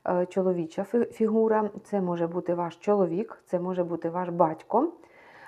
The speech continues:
або якась людина при владі, впливова людина. Це ваш керівник може бути. І, м, всі енергії, настрої, тенденції тижня будуть пов'язані з ним.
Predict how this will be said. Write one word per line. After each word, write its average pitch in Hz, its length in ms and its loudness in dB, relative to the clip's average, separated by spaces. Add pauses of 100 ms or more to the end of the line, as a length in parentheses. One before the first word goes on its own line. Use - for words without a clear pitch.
(140)
або 190 440 6
якась 214 540 2
людина 185 520 2
при 220 200 4
владі, 156 420 2
впливова 180 600 4
людина. 208 540 0 (260)
Це 247 180 -2
ваш 175 200 -4
керівник 170 540 0
може 220 240 2
бути. 208 340 0 (680)
І, 196 280 2 (140)
м, 185 200 -4
всі 202 540 0
енергії, 185 640 4
настрої, 180 560 2
тенденції 175 640 0
тижня 269 400 2
будуть 247 380 -2
пов'язані 202 720 2
з 180 120 -4
ним. 180 420 2